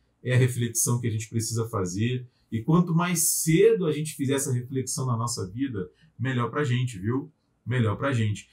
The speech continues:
E aí eu trago um exemplo aqui, claro, um exemplo de Jesus. Esse texto aí, essa imagem, é da, daquele período em que Jesus tá preso, não é? Ele, ele tá sofrendo ali um julgamento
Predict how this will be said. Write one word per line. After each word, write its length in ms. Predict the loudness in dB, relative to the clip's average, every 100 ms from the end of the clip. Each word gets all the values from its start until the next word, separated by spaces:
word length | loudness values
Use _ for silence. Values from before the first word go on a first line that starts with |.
| _
E 80 | 4
aí 60 |
eu 140 | 4 4
trago 260 | 0 -2
um 60 | 0
exemplo 460 | 2 2 0 0 -2
aqui, 280 | -2 -4
claro, 480 | -2 0 0 0 -4 -8 _ -2
um 100 | 0
exemplo 680 | 2 2 0 0 -4 -6 -10 _ _
de 140 | 2 4
Jesus. 420 | 4 2 0 0
Esse 240 | -2 -2
texto 460 | 0 0 -2 -2 0
aí, 260 | 2 0 -2
essa 200 | -2 0
imagem, 680 | 2 2 4 2 0 -2 -6 _ -8
é 160 | -2 0
da, 540 | 2 2 4 2 2
daquele 420 | 0 -2 0 -2
período 340 | 2 6 6 4
em 60 |
que 80 | 0
Jesus 240 | 0 0 0
tá 100 | 0
preso, 680 | 6 6 6 4 0 -4 _ _ _ -2
não 140 | 2
é? 100 | 4
Ele, 100 | 4
ele 200 | 4 2
tá 120 | 2
sofrendo 520 | 4 4 2 2 2 2
ali 100 | 2
um 80 |
julgamento 540 | 2 0 0 0 -2